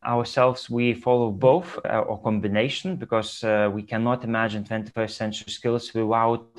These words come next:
some digital literacy level. So, uh, often it's part of twenty-first century skills. So in the forum where you post or you were invited to post about your programs, you can also post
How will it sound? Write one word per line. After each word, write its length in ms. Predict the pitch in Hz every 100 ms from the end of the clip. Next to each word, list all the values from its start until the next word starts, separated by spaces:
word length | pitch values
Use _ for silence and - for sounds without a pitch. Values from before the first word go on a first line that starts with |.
| - _ _ _ -
some 400 | - 117 107 95
digital 460 | 147 139 135 120 117 - 117
literacy 360 | 123 107 101 101
level. 420 | 104 110 170 208 _ _ _
So, 500 | - 117 110 110 110 110
uh, 180 | 107
often 520 | 107 117 123 113 107 - _ _
it's 160 | 110 104
part 340 | - 117 110
of 120 | 104 90
twenty-first 500 | 107 101 - 101 -
century 320 | 104 101 101
skills. 400 | - 131 104 -
So 220 | 107 110
in 160 | 139 135
the 100 | 127
forum 600 | - 156 127 113 117 - - _ _
where 200 | 110 120
you 140 | 120
post 600 | 107 131 131 135 - - -
or 120 | 110
you 100 | 110
were 120 | 113
invited 540 | 110 107 117 131 131 -
to 60 |
post 360 | - 123 123 -
about 320 | 107 113 107
your 120 | 120
programs, 640 | - 117 117 139 151 143 - - - - -
you 80 | 135
can 220 | - 127 -
also 380 | 135 135 135 127
post 680 | - 135 135 135 - -